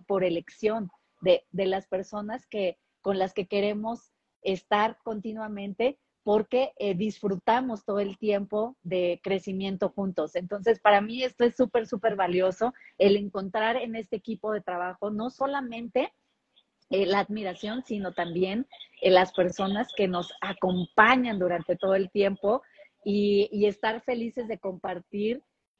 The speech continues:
no solamente nuestro tiempo de trabajo, sino también el tiempo en el que nosotros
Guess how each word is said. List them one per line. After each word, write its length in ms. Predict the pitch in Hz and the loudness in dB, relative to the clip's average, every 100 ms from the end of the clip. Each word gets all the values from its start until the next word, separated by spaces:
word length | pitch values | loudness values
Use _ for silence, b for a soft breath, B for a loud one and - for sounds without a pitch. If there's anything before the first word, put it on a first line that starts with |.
| - | -10
no 220 | 208 226 | -4 -4
solamente 560 | 262 269 254 240 226 190 | -2 0 0 -4 -4 -4
nuestro 300 | 226 196 185 | -4 -8 -6
tiempo 220 | 208 208 | -6 -4
de 80 | 220 | -4
trabajo, 480 | 190 175 185 - 220 | -4 -4 -4 -4 -6
sino 320 | 202 180 165 | -6 -8 -6
también 760 | 180 175 180 185 220 262 330 302 | -6 -4 -2 0 0 0 -2 -2
el 180 | 185 180 | -4 -2
tiempo 400 | 202 190 190 208 | 0 0 0 0
en 120 | 208 | 0
el 140 | 180 | -2
que 120 | 180 | -2
nosotros 560 | 170 165 190 180 185 214 | -4 -4 -4 -2 -2 -2